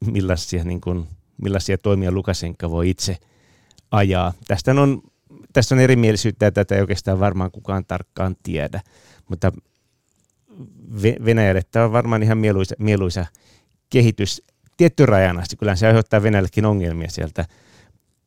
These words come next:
Se on tärkeä kulkureitti Moskovan huollossakin, tää Puolan ja Valko-Venäjän raja esimerkiksi. Ja sitten kun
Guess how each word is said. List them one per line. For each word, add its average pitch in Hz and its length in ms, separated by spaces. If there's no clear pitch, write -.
Se 117 100
on 104 100
tärkeä 113 360
kulkureitti 101 580
Moskovan 101 480
huollossakin, 90 720
tää 87 220
Puolan 92 300
ja 92 80
Valko-Venäjän 87 600
raja 107 320
esimerkiksi. 101 720
Ja 98 40
sitten 95 340
kun 95 320